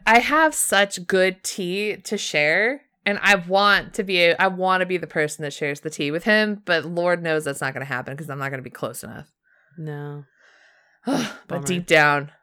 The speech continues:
Speaker 1: I have some spicy good tea that I think that he would find entertaining. I was telling it to Steph. You already know what it is, too.
Speaker 2: Mm.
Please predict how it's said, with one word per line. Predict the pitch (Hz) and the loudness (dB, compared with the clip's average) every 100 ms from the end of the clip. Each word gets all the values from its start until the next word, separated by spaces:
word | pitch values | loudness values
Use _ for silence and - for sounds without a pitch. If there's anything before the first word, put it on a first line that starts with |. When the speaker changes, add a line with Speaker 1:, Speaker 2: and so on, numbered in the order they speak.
| - | -8
Speaker 1:
I | 165 | -4
have | 180 160 147 143 165 | 0 0 0 -4 -10
some | - 156 131 - | -8 -6 -6 -8
spicy | - - - - _ _ - 196 220 226 - 160 143 131 123 156 _ _ _ _ _ - | -4 -2 -4 -6 _ _ 4 6 8 6 2 -2 -2 -4 -8 -12 _ _ _ _ _ -10
good | 170 170 165 165 | 0 2 2 -2
tea | 170 156 131 | -2 -2 -2
that | 131 147 | -2 0
I | |
think | 147 147 143 | 0 -4 -4
that | 151 | -6
he | 127 | -6
would | 135 | -4
find | 139 127 | -6 -4
entertaining. | 131 135 - 131 123 123 139 | -8 -8 -6 -6 -6 -6 -2
I | |
was | 170 180 | 0 0
telling | 175 170 170 | 2 2 0
it | 156 - | -4 -6
to | - | -8
Steph. | 147 - 147 143 | -4 2 2 2
You | 214 269 | 2 2
already | 202 | 2
know | 151 139 | 0 -4
what | 120 | -4
it | 110 | -4
is, | 120 117 151 - | -2 -2 -6 -10
too. | - 160 147 | -6 -4 -4
Speaker 2:
Mm. | 175 | -10